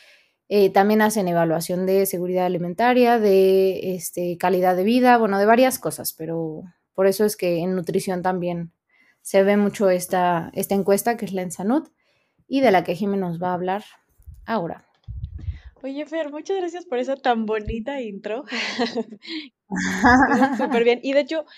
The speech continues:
Speaker 2: regresando, antes de empezar a hablar de eso, quiero regresar un poquito a, a lo que decías, ¿no? En la definición como tal de seguridad alimentaria viene salud, ¿no? O sea, que, que sea para que
Speaker 1: Ujú.
Speaker 2: lleves una vida saludable.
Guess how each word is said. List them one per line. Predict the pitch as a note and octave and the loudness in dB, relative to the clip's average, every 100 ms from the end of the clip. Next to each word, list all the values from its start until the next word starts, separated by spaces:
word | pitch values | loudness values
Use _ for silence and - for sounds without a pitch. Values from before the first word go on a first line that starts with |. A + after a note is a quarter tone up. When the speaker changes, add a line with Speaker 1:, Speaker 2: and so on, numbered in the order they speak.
| - | -14
Speaker 2:
regresando, | - C4+ B3 A#3+ C4 C4 | -4 0 0 -2 -4 -4
antes | B3 A#3 C#4+ | -6 -8 -8
de | C#4 | -8
empezar | G#3 G3+ G#3 | -10 -10 -10
a | |
hablar | G#3 G#3 | -8 -10
de | G#3+ | -10
eso, | A3 A3+ - | -10 -12 -6
quiero | A#3+ | -6
regresar | B3 A3+ G3 G3+ | -4 -8 -10 -16
un | G#3+ | -16
poquito | G#3 G3+ G3+ A3 | -18 -18 -10 -10
a, | G3+ - _ _ _ - | -10 -14 _ _ _ -10
a | A#3 | -4
lo | A3+ | -4
que | A3 | -2
decías, | G#3 G#3+ A#3+ F#3+ | -4 -2 -2 -2
¿no? | G3+ | -6
En | G#3+ | -6
la | G#3+ | -4
definición | G#3+ G#3+ A3+ A3+ A#3+ B3 B3 _ | -6 -8 -14 -12 -12 -12 -12 _
como | - C#4 A3 | -10 -10 -8
tal | G3+ G#3+ | -6 -6
de | G#3+ A3 G#3+ G#3+ _ | -6 -6 -6 -10 _
seguridad | _ A#3+ G#3+ G3+ F#3+ | _ -6 -4 -4 -6
alimentaria | G#3+ G#3 F3+ - F#3+ G#3 | -6 -10 -14 -12 -10 -8
viene | G3+ G3+ G3+ G#3 G#3 - | -8 -8 -8 -10 -12 -18
salud, | - F3+ A#3 - _ | -12 -4 -4 -6 _
¿no? | E3 G#3 | -14 -14
O | |
sea, | G3+ E3+ | -14 -16
que, | E3+ | -18
que | - F3+ | -18 -14
sea | G3 F#3 F3+ - | -8 -8 -8 -12
para | F3 | -6
que | A#3 | -2
Speaker 1:
Ujú. | A3 | 0
Speaker 2:
lleves | A#3 B3 | 0 -2
una | E3+ | -10
vida | D#3 | -18
saludable. | D3+ E3 D#3+ | -18 -16 -16